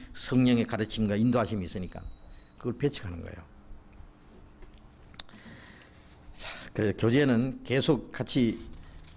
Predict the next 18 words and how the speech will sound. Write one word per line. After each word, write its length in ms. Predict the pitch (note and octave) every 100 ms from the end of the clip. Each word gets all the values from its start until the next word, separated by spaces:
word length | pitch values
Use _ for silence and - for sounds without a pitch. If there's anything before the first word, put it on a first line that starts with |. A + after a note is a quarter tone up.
| - -
어, 260 | A2 G2 F#2+
교제하는 580 | C3 C3+ D#3+ - F#3 F#3
가운데서 400 | C#3+ F3 F#3 D#3
배워야지, 720 | D3 C#3 A#2+ G#2+ F#2+ G2+ D#3+ - - - - - -
교제의 340 | B2 D#3 -
필요성을 440 | - F3+ F3 D3+ A#2+
아무리 340 | C#3+ F3 D3+
얘기해도, 600 | D#3 C#3 C3 G#2+ C#3 - - - - - - -
에, 200 | G#2 G2+ G2 F#2 G2 - - -
교제를 420 | A2 B2 C3+ A2+
계속 460 | - B2+ C3 A2 F3
하지 120 | D#3+
않으면 260 | A#2+ D#3+ B2
소용없어요. 520 | - B2+ G#2 A2 G2+
그리고 200 | D3+ C#3+
교제라고 320 | B2+ B2+ D3 D3
하는 80 |
것은, 280 | D3 A#2 A2+